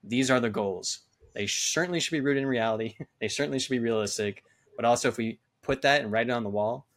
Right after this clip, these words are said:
we're much more likely to reach it than continue to say, like, "Well, I don't really know. There's no strategy in place. I don't know what to do with the strategy. Like, where are the goals?" I think that's a cycle we're trying to get out of, right? By returning to the fundamentals. Any follow-up on that, Blake? Yeah.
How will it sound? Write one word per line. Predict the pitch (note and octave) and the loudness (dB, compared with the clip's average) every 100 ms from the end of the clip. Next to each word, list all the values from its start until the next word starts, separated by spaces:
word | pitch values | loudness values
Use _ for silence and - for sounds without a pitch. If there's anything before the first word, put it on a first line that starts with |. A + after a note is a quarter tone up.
| - | -10
we're | A2 | -6
much | A2+ D3 D3 D3 | 0 0 2 0
more | B2+ | 0
likely | A#2 A#2 A#2+ G#2+ | 2 0 0 -2
to | G2+ | -2
reach | G#2+ G#2+ | -4 -4
it | G#2+ G2 | -4 -4
than | G#2+ G2+ G2+ - _ - | -4 -4 -6 -10 _ -10
continue | G#2+ A#2+ A2+ | -6 -2 0
to | G#2+ | 0
say, | - G#2+ | 2 2
like, | G2+ G2 - - - _ - | 2 -2 -6 -20 -20 _ -6
"Well, | A2+ | -4
I | |
don't | D3+ | -2
really | D#3+ D3+ | -2 0
know. | C#3+ C3+ A2+ | 0 0 0
There's | A2 C3 | 0 0
no | |
strategy | B2+ - A2+ A#2 A2 | -2 0 0 0 -2
in | G2 | -4
place. | G2+ F#2+ F#2 | -4 -4 -4
I | G#2 | -2
don't | B2 | 0
know | B2+ | -2
what | B2 | -2
to | |
do | A2+ A#2+ | 0 2
with | G#2+ | 0
the | |
strategy. | - G#2 G2+ G2+ | 0 0 0 0
Like, | G2 | -2
where | G#2 A2+ | -2 -2
are | |
the | A2 | -2
goals?" | F#2+ G#2+ G#2 G#2 - - - | 0 0 0 -2 -6 -12 -14
I | _ | _
think | E3+ | -2
that's | A#2 B2 | 0 2
a | G#2 | 0
cycle | - A2+ G2+ G#2+ G2 | 0 2 0 -2 -4
we're | G2 | -4
trying | - G2+ | -4 -6
to | F#2 | -6
get | G2+ | -4
out | G2+ G2+ | 0 0
of, | F#2+ G#2 | -2 -4
right? | G2 - _ _ | -4 -6 _ _
By | G#2 | 4
returning | G#2 G2+ A2+ G2 | 4 2 -2 -2
to | G2+ | -4
the | G2 | -6
fundamentals. | G#2+ G#2 G#2+ - - - _ _ _ _ _ _ _ _ _ _ _ _ - | -6 -6 -8 -8 -12 -14 _ _ _ _ _ _ _ _ _ _ _ _ 0
Any | C#3 | 2
follow-up | D3 C3+ C3 | 6 6 6
on | B2 | 4
that, | A2+ B2+ | 4 2
Blake? | B2+ C3 B2+ | 0 -2 -4
Yeah. | A2+ | -12